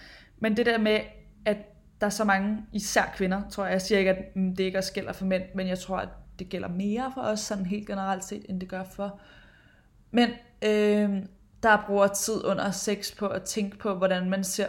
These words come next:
ud, eller om noget er en, øh, en dårlig vinkel, og det synes jeg bare er ærgerligt.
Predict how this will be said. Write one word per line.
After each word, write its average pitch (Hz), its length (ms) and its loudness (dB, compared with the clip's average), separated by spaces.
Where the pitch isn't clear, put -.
ud, 214 420 -2
eller 185 240 0
om 185 200 0
noget 185 400 2
er 196 80 2
en, 202 240 4
øh, 185 100 0
en 208 200 4
dårlig 208 480 6
vinkel, 247 540 2
og 202 200 2
det 208 360 2
synes - 260 -6
jeg 190 80 -2
bare 170 280 0
er 190 180 -2
ærgerligt. 185 480 0